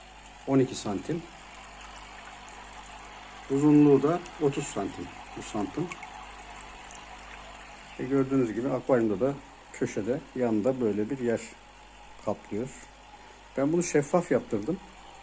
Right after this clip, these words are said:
Bunu renkli plexiden de yapıyordu Erdal Bey.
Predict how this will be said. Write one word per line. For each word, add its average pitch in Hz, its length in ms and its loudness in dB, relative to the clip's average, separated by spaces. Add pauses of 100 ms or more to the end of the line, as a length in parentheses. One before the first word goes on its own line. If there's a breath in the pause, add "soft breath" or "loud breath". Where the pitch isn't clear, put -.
(840)
Bunu 123 260 0
renkli 131 300 2
plexiden 135 560 2
de 117 60 2
yapıyordu 104 500 0 (400)
Erdal 104 360 0
Bey. 147 120 0